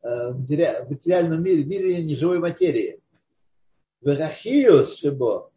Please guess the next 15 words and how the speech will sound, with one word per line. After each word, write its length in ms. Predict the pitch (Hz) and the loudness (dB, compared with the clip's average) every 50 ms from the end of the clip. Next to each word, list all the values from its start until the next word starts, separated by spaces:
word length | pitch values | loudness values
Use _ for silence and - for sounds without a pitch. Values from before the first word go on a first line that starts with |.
| _ _ | _ _
и 260 | 127 131 135 135 135 | -8 -4 -4 -2 -4
жизненность, 680 | 127 127 175 233 254 269 247 220 214 190 160 131 - | -4 -6 -8 -6 -6 -8 -8 -8 -8 -6 -6 -6 -6
которая, 640 | - 151 131 - 156 147 135 131 123 120 120 117 - | -4 -6 -4 0 0 0 2 2 2 2 2 0 0
э, 40 | - - - _ _ _ - | -4 -12 -20 _ _ _ -12
в 360 | 123 127 120 120 120 120 131 | -8 -8 -6 -6 -8 -8 -8
нём 220 | 147 143 131 127 | -6 -6 -6 -6
есть, 460 | 131 123 123 - - - - _ _ _ _ _ _ _ _ _ _ _ _ - | -6 -4 -4 -4 -6 -8 -14 _ _ _ _ _ _ _ _ _ _ _ _ -6
муэтет 680 | 131 147 147 - - 440 453 - - 196 139 - - | -4 -4 0 2 4 4 4 4 2 2 0 -2 -2
кольках, 720 | - - 240 277 330 294 - - 160 123 - - - - _ _ _ _ _ _ _ - | 2 4 4 6 4 4 0 0 0 0 -2 -6 -12 -20 _ _ _ _ _ _ _ -4
настолько 680 | 151 151 143 - - - 220 247 233 226 - - 196 | -4 -4 -4 -4 0 4 6 6 4 4 2 -2 0
незначительна, 1120 | 175 180 175 160 127 151 165 147 135 - - 254 262 - - 254 190 151 135 120 110 - - _ _ _ _ _ _ _ _ _ _ _ _ _ | 0 0 0 -2 -2 -2 -4 -4 -4 -6 -10 -16 -14 -10 -6 -4 -4 -2 -4 -4 -8 -10 -12 _ _ _ _ _ _ _ _ _ _ _ _ _
ад 220 | - 185 214 202 - | -4 -4 -4 -4 -4
шеэйн 540 | - 180 143 131 202 233 247 262 254 247 226 | -4 -4 -2 2 4 4 4 4 0 -2 0
бо 280 | 233 240 233 208 - | 0 0 2 0 -2
афилу 680 | 180 185 175 - - 220 226 220 220 208 185 - - | -2 -4 -6 -6 -10 -12 -4 0 2 2 2 2 -2